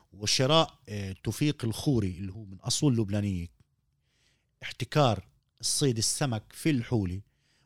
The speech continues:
وبالتالي صار في كسر في علاقة الناس مع بحرتهم، إنه صار معنا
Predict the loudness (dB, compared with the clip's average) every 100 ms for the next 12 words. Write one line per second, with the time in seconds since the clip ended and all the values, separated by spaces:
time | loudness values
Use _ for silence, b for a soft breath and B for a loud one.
0 | _ -4 -2 2 4 4 2 0 -2 -4
1 | 0 0 0 -2 -4 -2 -4 -4 -6 -2
2 | -4 -4 -6 -8 -8 -8 -6 -6 -6 -4
3 | -2 -2 -2 -4 -4 -6